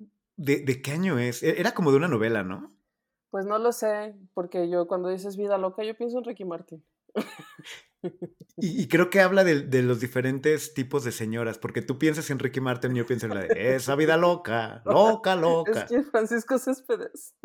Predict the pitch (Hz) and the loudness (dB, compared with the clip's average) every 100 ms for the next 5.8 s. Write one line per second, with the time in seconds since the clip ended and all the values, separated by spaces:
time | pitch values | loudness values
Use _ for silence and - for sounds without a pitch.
0 | - - - 247 240 294 190 147 196 220 | -10 -10 -4 2 4 4 2 0 -2 -2
1 | 233 - - 143 107 - - - - 440 | -2 -2 6 6 6 4 0 2 -2 -2
2 | - 415 415 381 - 466 480 427 - 320 | 0 -2 -2 -4 -6 -8 -4 -4 4 4
3 | 370 359 349 269 254 262 285 269 302 233 | 6 8 10 10 8 8 8 6 8 10
4 | 214 214 247 247 233 208 208 214 202 196 | 10 8 6 6 4 0 2 2 2 -2
5 | 190 180 190 180 190 180 175 | -4 -2 -2 0 0 2 4